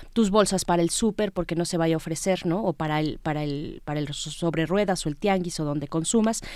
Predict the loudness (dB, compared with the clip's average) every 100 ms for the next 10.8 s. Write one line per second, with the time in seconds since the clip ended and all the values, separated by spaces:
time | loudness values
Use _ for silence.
0 | -10 0 2 6 6 6 2 4 8 6
1 | 8 6 6 6 4 2 -4 -12 -10 -6
2 | 2 4 4 6 6 8 8 8 8 8
3 | 8 6 4 2 4 8 8 10 6 4
4 | 4 4 4 6 6 4 2 2 4 4
5 | 2 0 4 4 4 2 2 2 0 0
6 | -2 2 4 6 4 2 2 0 -2 -2
7 | -2 -8 -16 -8 2 4 6 4 6 8
8 | 6 4 -2 0 -4 -8 -16 -20 -6 2
9 | 4 6 4 0 -6 -10 -8 4 6 6
10 | 6 2 0 2 4 4 2